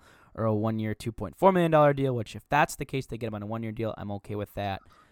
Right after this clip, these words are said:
Um, twenty-two points in fifty-six games, playing twenty-three minutes per night, seven points in the power play, fiftieth percentile offensive play driving, very average, um, there, and then pretty poor defense, uh, twenty-eighth percentile.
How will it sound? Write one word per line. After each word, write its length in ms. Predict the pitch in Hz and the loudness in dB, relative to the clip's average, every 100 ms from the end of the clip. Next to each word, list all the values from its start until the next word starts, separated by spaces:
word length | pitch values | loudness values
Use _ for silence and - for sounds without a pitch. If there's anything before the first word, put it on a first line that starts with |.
| _ _ | _ _
Um, 180 | - 101 | -14 -10
twenty-two 400 | - 170 170 156 | -4 -2 0 0
points 300 | 135 139 139 | 0 0 -2
in 80 | 120 | -6
fifty-six 480 | 123 120 120 117 - | -8 -6 -4 -6 -8
games, 340 | - 113 117 | -6 -4 -4
playing 240 | - 107 107 | -6 -10 -8
twenty-three 380 | 120 113 - 110 | -6 -6 -6 -6
minutes 200 | 107 - | -6 -6
per 120 | 101 | -4
night, 300 | 131 135 123 | -2 -2 -2
seven 260 | 120 117 | -6 -6
points 240 | 107 113 104 | -6 -8 -8
in 40 | |
the 80 | 107 | -8
power 260 | 120 117 113 | -2 0 0
play, 380 | 120 113 110 - _ _ - | 0 0 -2 -6 _ _ -8
fiftieth 400 | 202 208 190 - | -4 0 0 0
percentile 640 | 165 156 151 139 120 127 | -4 -2 -2 -2 0 0
offensive 340 | - 123 123 | -4 -8 -8
play 160 | - 120 | -6 -6
driving, 400 | 120 117 113 113 | -2 -2 -4 -6
very 260 | 110 117 | -6 -4
average, 540 | 107 110 110 - - - - | -4 -4 -6 -10 -20 -20 -16
um, 300 | 101 101 98 | -12 -12 -6
there, 260 | 110 110 | -6 -4
and 140 | 107 104 | -6 -8
then 240 | 101 98 _ _ - | -10 -12 _ _ 0
pretty 160 | 165 | 0
poor 200 | - 127 | 2 0
defense, 540 | 120 117 - 117 117 - | 0 -4 -4 -4 -6 -8
uh, 140 | 95 95 | -8 -8
twenty-eighth 380 | 117 110 110 - | -6 -4 -4 -6
percentile. 720 | 107 - 107 107 104 104 | -8 -6 -6 -4 -4 -4